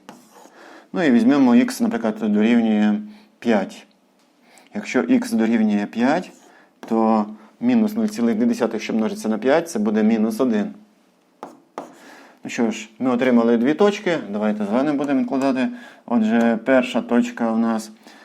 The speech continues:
нуль, нуль, це початок координат. Друга точка у нас п'ять мінус один.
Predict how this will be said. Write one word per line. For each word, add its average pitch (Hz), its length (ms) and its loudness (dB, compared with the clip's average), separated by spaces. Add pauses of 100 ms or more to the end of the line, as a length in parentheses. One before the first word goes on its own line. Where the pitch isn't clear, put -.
(300)
нуль, 120 300 6
нуль, 131 400 4
це 151 200 -6
початок - 500 -6
координат. 104 640 -2 (2750)
Друга 123 340 2
точка 120 340 0
у 113 80 4
нас 113 220 2
п'ять 123 300 2
мінус 107 300 2
один. 107 300 0